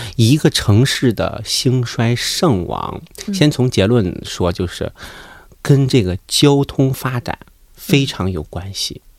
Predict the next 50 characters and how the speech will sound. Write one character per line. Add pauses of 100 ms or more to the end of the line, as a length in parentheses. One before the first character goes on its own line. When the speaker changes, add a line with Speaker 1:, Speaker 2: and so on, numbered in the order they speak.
(160)
Speaker 2:
嗯。
Speaker 1:
嗯， (200)
过
去
的
时
候
呢，
总
感
觉 (420)
为
了 (340)
搞
一
个
什
么
护
城
河，
Speaker 2:
嗯。 (240)
Speaker 1:
它
就
是
特
别
封
闭
的， (460)
是
吧？
我
的
城
墙
筑
得
这
么
高， (220)
我
再
挖
点
这
个
人
工
河